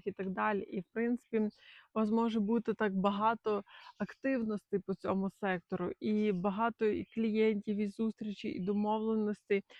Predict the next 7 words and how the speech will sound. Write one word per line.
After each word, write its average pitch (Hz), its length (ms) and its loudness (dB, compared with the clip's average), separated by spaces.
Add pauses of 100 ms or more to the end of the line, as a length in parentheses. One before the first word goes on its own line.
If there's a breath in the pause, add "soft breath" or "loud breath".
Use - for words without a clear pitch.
(160 loud breath)
тобто 220 240 2
багато 208 440 2
спілкування, 220 960 2 (520 loud breath)
е, 196 280 4
вам, 202 640 2 (140)
е, 202 100 0
буде, 202 800 2